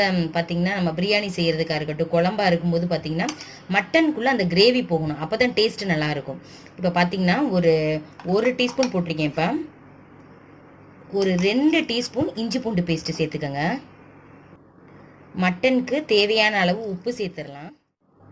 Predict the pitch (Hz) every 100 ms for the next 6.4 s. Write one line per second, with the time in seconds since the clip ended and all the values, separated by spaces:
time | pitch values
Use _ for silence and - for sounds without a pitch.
0 | - - - - 190 220 220 254 254 294
1 | 339 202 180 175 190 - 214 185 226 220
2 | 190 175 160 160 220 311 269 190 185 208
3 | 190 262 285 180 180 185 226 202 190 175
4 | 170 262 - - - - - 202 190 180
5 | 170 160 247 320 - - - 180 170 160
6 | 156 165 214 226